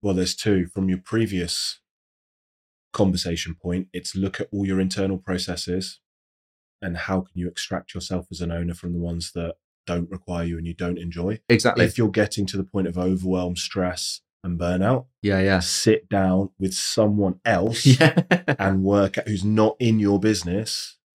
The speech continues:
Speaker 1: and work out why you've got to that point.
Speaker 2: That's it. 'Cause you
Speaker 1: And
Speaker 2: won't see
Speaker 1: create a
Speaker 2: it.
Speaker 1: plan to get back to, to loving your business again.
Speaker 2: Yeah.
Speaker 1: And then in terms of growth of an agency or a service business, run lots of different lead generation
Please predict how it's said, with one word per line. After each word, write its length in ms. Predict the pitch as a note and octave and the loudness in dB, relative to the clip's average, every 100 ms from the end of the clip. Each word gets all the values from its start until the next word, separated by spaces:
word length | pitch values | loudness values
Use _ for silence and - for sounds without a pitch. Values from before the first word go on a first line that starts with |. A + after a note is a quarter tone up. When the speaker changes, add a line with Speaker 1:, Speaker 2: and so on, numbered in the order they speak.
| _ _ | _ _
Speaker 1:
and 160 | G2 F#2+ | -4 0
work 300 | G2 G2 G#2 | 0 0 0
out 200 | F#2+ F#2+ | -2 -2
why 280 | F#2 G2 G2 | 0 2 2
you've 220 | G2+ G2 | 0 -2
got 200 | G2+ - | -6 -6
to 80 | A2 | -4
that 200 | A2+ - | -4 -2
point. 300 | B2+ C3 C3 - | -2 -2 -2 0
Speaker 2:
That's 240 | B2 - | 2 6
it. 240 | A#2 - - | 6 6 4
'Cause 100 | C3 | 6
you 60 | |
Speaker 1:
And 60 | E3 | 10
Speaker 2:
won't 140 | F3 | 8
see 60 | G#2+ | 10
Speaker 1:
create 200 | G2 B2 | 8 10
a 40 | D#2+ | 6
Speaker 2:
it. 80 | |
Speaker 1:
plan 260 | G#2 G2 F#2+ | 4 2 2
to 100 | G2 | 0
get 220 | G2 F#2+ | -2 -2
back 260 | G2+ G2 - | 0 -4 -4
to, 280 | - F#2+ F#2 | -2 0 0
to 180 | - F#2+ | -2 -2
loving 420 | G2 F#2+ G2 F#2+ | 0 2 0 0
your 100 | F#2+ | 0
business 400 | G2 F#2+ G#2+ - | 0 -2 -4 -6
again. 260 | G#2+ B2 C3+ | -2 0 0
Speaker 2:
Yeah. 420 | A#2 B2 B2 F#2+ - | 0 4 4 4 0
Speaker 1:
And 120 | G2 | 0
then 100 | F#2+ | 0
in 100 | F#2+ | 0
terms 420 | F#2+ G#2 G2 G2 | 6 8 8 4
of 220 | F#2 E2+ - | -2 -4 -8
growth 460 | G2 G2 A2+ A2+ - | 0 6 6 4 0
of 100 | E2+ | -4
an 60 | F2 | -2
agency 400 | F2 E2+ - E2+ | -4 -6 -10 -8
or 100 | E2+ | -8
a 40 | |
service 340 | - F2 E2+ - | -6 -6 -6 -8
business, 540 | F2+ F2+ A2 A2 - _ _ _ _ _ _ _ - | -8 -4 -4 -6 -12 _ _ _ _ _ _ _ -12
run 460 | F#2 A2 A2 G2 A2+ | -2 0 2 2 4
lots 260 | C#3 - | 2 2
of 160 | C3+ B2 | -2 0
different 400 | D3 D3 B2 G2 | -2 0 -2 -2
lead 200 | G2 F#2 | -2 -2
generation 800 | F#2 F2+ F2+ E2+ - F2 E2+ E2 | -2 -4 -4 -4 -4 -4 -6 -10